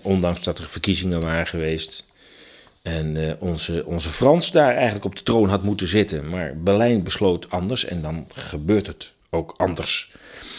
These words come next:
Nou, inmiddels is, eh, is het Nederlandse leger onder Duits commando geplaatst. Dus dat hebben we inmiddels ook weggegeven. Het is een soort, eh, ja, dat je een keer je rommelzolder opruimt, wat bevoegdheden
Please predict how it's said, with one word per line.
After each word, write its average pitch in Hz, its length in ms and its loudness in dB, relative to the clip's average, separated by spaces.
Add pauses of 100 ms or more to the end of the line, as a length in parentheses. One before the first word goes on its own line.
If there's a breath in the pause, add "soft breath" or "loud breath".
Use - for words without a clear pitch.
(140 loud breath)
Nou, 113 180 6
inmiddels 117 340 6
is, - 320 2
eh, 95 360 4 (600 loud breath)
is 117 140 6
het 110 100 2
Nederlandse 107 400 4
leger 110 360 4
onder 104 260 0
Duits 113 360 2 (140)
commando 165 500 4
geplaatst. - 580 0
Dus 95 180 -2
dat 98 160 0
hebben 82 220 -2
we 85 80 2
inmiddels 85 340 -4 (120)
ook 180 380 2
weggegeven. 117 920 0
Het - 100 -8
is 156 60 -4
een 95 60 -4
soort, 78 340 -6
eh, 67 80 -8 (200)
ja, - 280 -4
dat - 180 -14
je 76 60 -10
een 76 100 -10
keer 78 140 -4
je 73 80 -4
rommelzolder 98 800 2
opruimt, 85 600 -2
wat 78 160 -8
bevoegdheden - 720 -8